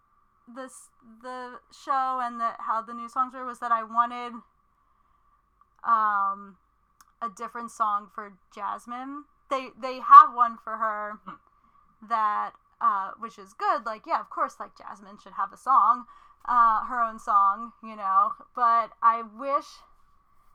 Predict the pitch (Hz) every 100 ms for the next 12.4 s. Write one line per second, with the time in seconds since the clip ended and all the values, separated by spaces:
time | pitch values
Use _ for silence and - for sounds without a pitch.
0 | _ _ _ - 247 240 - - 277 262
1 | 262 262 247 - 233 220 214 208 202 202
2 | 220 220 - - 240 214 214 - 208 202
3 | 190 190 202 214 _ _ _ _ _ _
4 | _ _ _ _ - 226 220 220 214 214
5 | 208 208 214 - _ 208 - _ _ -
6 | - - 320 269 330 302 - _ _ _
7 | _ _ _ _ - - 330 320 262 247
8 | 240 - 226 214 214 220 233 - 240 220
9 | 214 208 208 208 - _ _ _ _ _
10 | _ 233 240 233 226 226 233 233 233 226
11 | 226 247 214 202 - 220 214 214 220 214
12 | 214 202 202